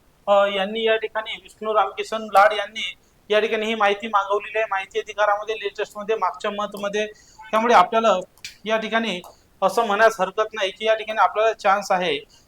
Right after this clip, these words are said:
जाहिरात येण्याचा, कारण की या ठिकाणी माहिती अधिकारामार्फत यांनी हा अर्ज दिला होता, पाथर्डीचे आहेत. यांनी जे माहिती मागितलेली आहे त्या माहितीच्या दृष्टिकोनातून, अ, किती जागा रिक्त आहेत, कशा जागा रिक्त आहेत याची आपण माहिती पाहणार आहोत. तत्पूर्वी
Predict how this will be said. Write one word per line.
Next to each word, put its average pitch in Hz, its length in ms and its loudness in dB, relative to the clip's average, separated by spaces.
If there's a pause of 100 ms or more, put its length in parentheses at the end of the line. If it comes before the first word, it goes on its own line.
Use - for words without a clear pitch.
(240)
जाहिरात 202 400 6
येण्याचा, 180 420 -2 (120)
कारण 214 240 4
की 214 280 -6 (1040)
या 214 220 6
ठिकाणी 226 480 0 (340)
माहिती 190 280 2
अधिकारामार्फत 226 760 4
यांनी 220 220 -2
हा 214 640 2
अर्ज 185 180 -2
दिला 220 300 -2
होता, 214 220 4
पाथर्डीचे 202 580 0
आहेत. 208 200 0 (400)
यांनी 226 360 -2
जे 240 260 6
माहिती 208 340 2
मागितलेली 214 440 -4
आहे 226 180 4
त्या 240 200 -2
माहितीच्या 208 480 2
दृष्टिकोनातून, 214 840 -2 (360)
अ, 196 200 6
किती 220 280 -4
जागा 220 300 6
रिक्त 220 200 -6
आहेत, 220 120 6
कशा 220 260 -4
जागा 214 300 2
रिक्त 208 180 -10
आहेत 214 140 0
याची 214 160 -4
आपण 214 240 0
माहिती 196 240 -4
पाहणार 208 320 0
आहोत. 214 240 0
तत्पूर्वी 220 580 -4